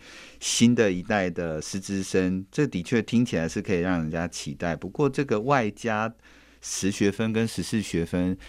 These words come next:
的确是会让年轻的师培生有增进专业自主的能力。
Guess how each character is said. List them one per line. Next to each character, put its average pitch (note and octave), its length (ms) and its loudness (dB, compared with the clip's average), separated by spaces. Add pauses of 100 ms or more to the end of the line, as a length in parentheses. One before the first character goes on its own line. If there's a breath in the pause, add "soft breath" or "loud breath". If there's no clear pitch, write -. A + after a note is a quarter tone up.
(140 loud breath)
的 F#3 140 2
确 C#3 220 4
是 B2+ 160 -2
会 A#2+ 160 2
让 A2+ 200 2
年 F2+ 200 2
轻 A#2+ 160 -2
的 G#2+ 120 2
师 G#2 180 -4
培 F#2+ 220 -2
生 F2+ 280 -2
有 C#2 320 -4 (280)
增 A#2+ 240 4
进 A#2 240 2
专 G#2 180 2
业 G#2+ 140 4
自 F#2+ 200 -6
主 D#2 160 -8
的 D2 120 -4
能 D2 300 -2
力。 E2+ 260 0